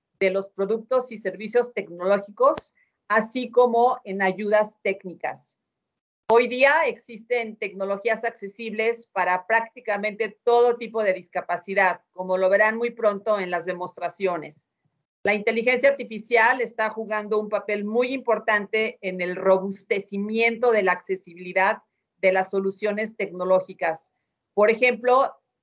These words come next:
la inteligencia artificial está habilitando con cada vez mayor precisión la transcripción de voz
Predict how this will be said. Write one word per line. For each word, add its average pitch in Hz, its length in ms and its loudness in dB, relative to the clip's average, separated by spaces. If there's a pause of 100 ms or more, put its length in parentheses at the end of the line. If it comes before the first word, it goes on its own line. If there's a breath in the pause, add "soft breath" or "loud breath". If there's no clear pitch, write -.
(180)
la 196 440 2
inteligencia 220 840 -4 (120)
artificial 226 960 -2
está 208 360 -2
habilitando 226 760 -2
con 196 200 -4
cada 247 300 4
vez 240 240 4
mayor 214 520 0
precisión 226 800 -4 (400)
la 202 200 0
transcripción 208 880 0
de 208 120 2
voz 240 400 4